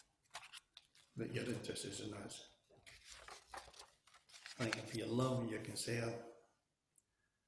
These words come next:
And we do pray humbly before you, Lord. Lament the weakness of our witness in the land.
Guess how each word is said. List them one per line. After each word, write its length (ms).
And 80
we 80
do 340
pray 140
humbly 280
before 420
you, 260
Lord. 260
Lament 560
the 120
weakness 400
of 120
our 160
witness 380
in 100
the 80
land. 460